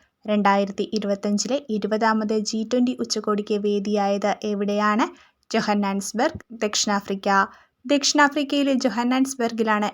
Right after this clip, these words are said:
രണ്ടായിരത്തി ഇരുപത്തഞ്ചിലെ ഇരുപതാമത് ജി ട്വന്റി ഉച്ചകോടി നടന്നത്. രണ്ടായിരത്തി ഇരുപത്തിയാറിലെ ജി ട്വന്റി ഉച്ചകോടിക്ക് വേദിയാകുന്നത്, രണ്ടായിരത്തി ഇരുപത്തിയാറിലെ ജി ട്വന്റി ഉച്ചകോടിക്ക്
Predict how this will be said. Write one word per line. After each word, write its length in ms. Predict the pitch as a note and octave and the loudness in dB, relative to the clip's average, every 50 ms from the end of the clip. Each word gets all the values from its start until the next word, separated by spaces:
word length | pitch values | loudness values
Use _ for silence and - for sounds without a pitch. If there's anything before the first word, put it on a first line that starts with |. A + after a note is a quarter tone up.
| - A#3 | -2 -2
രണ്ടായിരത്തി 560 | A3 G#3+ G#3 A3 A3 A3+ A#3 B3+ A#3+ B3 A#3+ - A#3 | -2 0 2 2 2 2 0 0 -2 -4 -4 -2 -2
ഇരുപത്തഞ്ചിലെ 580 | A3+ G3+ G#3 G#3 G#3+ G#3 G#3 G#3 G#3 G#3 G3+ G3 - _ - A#3 | -2 -2 -2 -2 -2 -2 -2 -2 -2 -4 -4 -4 -6 _ -2 -2
ഇരുപതാമത് 560 | A3+ A3+ A#3+ A#3+ A#3+ A#3+ A#3+ A#3 A#3 A3 A3+ A3+ A3 G#3 - | 0 0 0 2 2 2 2 2 0 0 0 0 -2 -2 -2
ജി 120 | A3+ A3 G#3+ - | -4 -4 -2 0
ട്വന്റി 220 | B3 A#3+ A#3 A#3 - G#3+ | 0 0 0 0 -2 -4
ഉച്ചകോടി 420 | G#3+ - - G3+ A3 G#3 G#3 C#4+ E4 C#4+ A#3+ | -4 -4 -4 0 0 0 0 0 2 2 2
നടന്നത്. 480 | A3 G#3 G3+ G3+ G3+ G3+ G3 G3+ G3 G3 G3 - - _ _ _ _ _ _ _ _ _ _ - C4 D4 | 2 2 0 0 0 0 2 2 2 2 0 -2 -8 _ _ _ _ _ _ _ _ _ _ 2 4 6
രണ്ടായിരത്തി 580 | D#4 D#4 D4+ D#4 D#4 D#4+ D#4+ D#4+ D#4+ E4 D#4 D4 D4 D4 | 6 8 8 8 8 8 6 4 2 0 -2 0 0 0
ഇരുപത്തിയാറിലെ 880 | C#4+ C#4 C#4+ C#4 C#4+ C#4 - - B3+ B3+ B3+ C4+ C#4 C#4+ C#4 C4+ C4+ C#4 C4+ A#3 - | 2 0 0 0 -2 -8 2 4 6 6 8 6 6 4 4 4 2 2 0 -4 -2
ജി 120 | - B3 B3 B3+ | 0 0 0 2
ട്വന്റി 240 | C4+ C4+ B3+ B3+ C#4 - A#3+ | 2 2 2 2 0 -2 -4
ഉച്ചകോടിക്ക് 560 | A#3 - - A3+ - A3 G#3+ G#3 G#3 - C4+ C4+ B3+ | -4 -4 -6 -2 0 0 0 0 0 -2 0 2 2
വേദിയാകുന്നത്, 800 | A3+ G#3+ G3+ G#3+ G#3 G#3 G3+ G3+ G#3 G#3 G#3 G3+ G3 G#3 G3+ G3+ G3+ G#3 _ _ _ _ _ _ _ - | 2 2 2 2 2 2 2 2 0 0 0 0 0 0 0 0 0 -2 _ _ _ _ _ _ _ -4
രണ്ടായിരത്തി 580 | G#3+ G#3+ G#3+ G#3 G3+ G3+ G3+ G3 G3+ G3 - A#3+ - - A3 | 0 0 4 6 6 4 4 2 0 -4 -4 -8 -4 -2 -2
ഇരുപത്തിയാറിലെ 720 | G#3 G3+ G3+ G3+ G#3 A3 A3 G#3+ G#3 G#3 G#3 G#3+ A3+ C#4+ C#4 G#3+ G#3 | 0 0 -2 -2 -2 2 2 4 4 4 2 2 -2 -2 -2 -4 -8
ജി 100 | - A3+ G#3+ G#3 - | -4 -4 -4 -2 0
ട്വന്റി 240 | A3+ A#3 A#3+ B3 B3 - B3 | 0 0 0 0 -2 -4 -4
ഉച്ചകോടിക്ക് 600 | A#3+ - - A#3 - A#3 A3+ G#3+ G#3+ A3 A3+ | -4 -2 -4 0 0 0 0 0 0 0 0